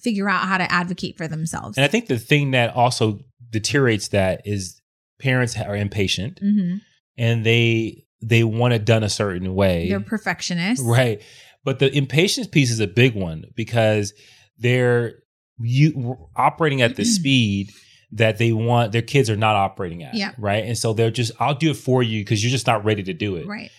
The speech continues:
Speaker 2: But not thinking about the fact that they'll never be ready to do it
Speaker 1: Right.
Speaker 2: because of your impatience.
Speaker 1: Mm-hmm.
Speaker 2: Right. And so sitting there at a, at a dinner table and it, you know, sometimes you could feel like you're on the, t-, you're on the clock. It's your turn to order. Right. So
Speaker 1: Mm-hmm.
Speaker 2: hurry up.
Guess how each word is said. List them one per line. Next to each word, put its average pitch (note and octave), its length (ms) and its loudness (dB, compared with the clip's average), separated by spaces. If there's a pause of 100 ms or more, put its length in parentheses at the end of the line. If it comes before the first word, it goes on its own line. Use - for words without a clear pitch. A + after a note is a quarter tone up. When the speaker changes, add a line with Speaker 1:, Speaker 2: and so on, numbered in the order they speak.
Speaker 2:
But A#2+ 120 0
not C3 240 2
thinking B2+ 240 0
about A2 180 2
the G#2 80 -8
fact G#2 240 2
that G#2 80 -4
they'll G#2+ 160 0
never C3 340 2
be A#2+ 160 -4
ready G2+ 240 -2
to F#2 120 -4
do F#2+ 200 -4
it F#2 40 -2
Speaker 1:
Right. F#2 260 -6
Speaker 2:
because G#2+ 380 -4
of F#2+ 100 -2
your G#2 140 -4
impatience. G2+ 720 -8
Speaker 1:
Mm-hmm. G2 120 0
Speaker 2:
Right. F3+ 220 2
And G#2+ 100 -6
so G#2+ 300 -4 (260)
sitting E3 420 2
there C3+ 160 2
at A#2+ 380 0
a, - 60 -10
at A#2 80 -4
a A2 60 -4
dinner B2 260 0
table G2+ 580 -4 (300)
and A#2+ 340 -2
it, D3 160 -8
you D3 140 -4
know, D3+ 80 2
sometimes D3+ 420 2
you C#3 60 -4
could B2+ 120 -4
feel C#3 120 0
like B2+ 180 2
you're C3 120 2
on C3 120 2
the, B2 60 -2
t-, - 160 -10
you're C3 180 4
on C#3 60 2
the C3+ 60 -4
clock. D3+ 340 4
It's A2+ 140 -4
your B2 100 4
turn C3+ 240 0
to C3 80 -4
order. A#2 360 2
Right. G2+ 240 2
So F#3 120 0
Speaker 1:
Mm-hmm. G#2+ 80 0
Speaker 2:
hurry C#3 320 2
up. C#3 220 2